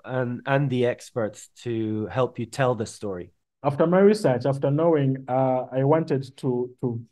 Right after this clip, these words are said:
Speaker 2: it's wildlife, that's the general story. So I need people from wild, uh, from wildlife.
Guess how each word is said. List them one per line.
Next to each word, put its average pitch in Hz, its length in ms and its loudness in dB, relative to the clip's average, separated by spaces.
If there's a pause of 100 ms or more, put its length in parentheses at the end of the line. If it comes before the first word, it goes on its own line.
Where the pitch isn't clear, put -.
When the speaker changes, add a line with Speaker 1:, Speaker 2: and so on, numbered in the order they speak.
Speaker 2:
it's 120 260 -12
wildlife, 147 640 2
that's 139 200 0
the 120 160 -4
general 139 340 2
story. 151 440 0 (440)
So 131 200 -2
I 123 100 0
need 143 200 -2
people 135 200 -4
from 120 260 -2
wild, 131 400 0
uh, 120 180 -2
from 123 260 -4
wildlife. 135 600 0